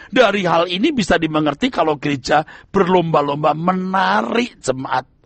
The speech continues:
lain masuk gerejanya dengan berbagai cara. Tentu nama Yesus yang digunakan untuk jualannya,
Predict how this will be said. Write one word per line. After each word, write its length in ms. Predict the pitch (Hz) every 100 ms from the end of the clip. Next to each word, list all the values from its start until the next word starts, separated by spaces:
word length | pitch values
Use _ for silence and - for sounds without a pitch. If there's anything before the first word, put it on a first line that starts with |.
| -
lain 460 | 135 156 170 87 - - -
masuk 320 | 139 139 170
gerejanya 640 | 139 135 113 104 147 180 - - _
dengan 260 | 151 139
berbagai 540 | 123 120 110 110 117 110
cara. 480 | 120 127 110 95 _ _ _ _ _ _ _ _ _
Tentu 400 | 160 139 240 240
nama 300 | 151 139 135
Yesus 480 | 120 107 220 214 - - -
yang 320 | 160 190 170
digunakan 640 | 143 139 - 120 110 - 196
untuk 560 | - 123 120 208 220 175
jualannya, 800 | - 135 120 110 101 107 156 120